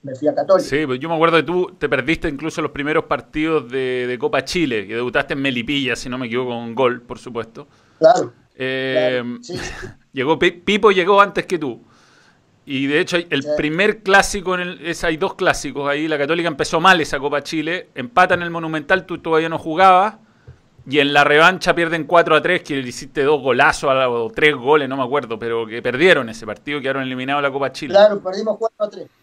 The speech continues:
Speaker 1: Cuatro a tres, sí, sí, sí, ahí hice dos goles, un lindo gol hice, me acuerdo yo, el primer, uno de los, de, de los goles ahí fue, fue muy lindo, que la levanté dos veces sobre el Rambo y otro jugador.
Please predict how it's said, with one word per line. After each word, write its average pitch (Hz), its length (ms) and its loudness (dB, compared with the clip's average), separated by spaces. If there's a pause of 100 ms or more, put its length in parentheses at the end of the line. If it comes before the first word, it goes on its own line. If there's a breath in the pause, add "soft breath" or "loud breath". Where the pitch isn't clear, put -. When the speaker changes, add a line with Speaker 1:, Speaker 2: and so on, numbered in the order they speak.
(220)
Speaker 1:
Cuatro 214 300 0
a 208 80 0
tres, 165 240 -14
sí, 175 160 -18
sí, 165 180 -18
sí, 160 140 -14
ahí 170 120 -10
hice 185 200 -12
dos 170 160 -8
goles, 196 500 -6 (220)
un 190 180 -8
lindo 220 300 -4
gol 196 240 -2
hice, 175 240 -14
me 165 80 -6
acuerdo 190 360 -4
yo, 196 140 -10
el 190 100 -8
primer, 185 440 -8
uno 196 280 -6
de 185 60 -6
los, 165 300 -10
de, 156 120 -16 (180)
de 165 120 -18
los 160 140 -10
goles 196 360 -6
ahí 185 240 -4
fue, 170 340 -6
fue 180 200 -18
muy 175 140 -12
lindo, 202 280 -2
que 180 120 -4
la 170 100 0
levanté 165 400 0
dos 180 200 -4
veces 190 480 -8 (100)
sobre 156 360 -8
el 160 180 -2
Rambo 214 640 2
y 170 260 -10
otro 185 240 -10
jugador. 190 580 -2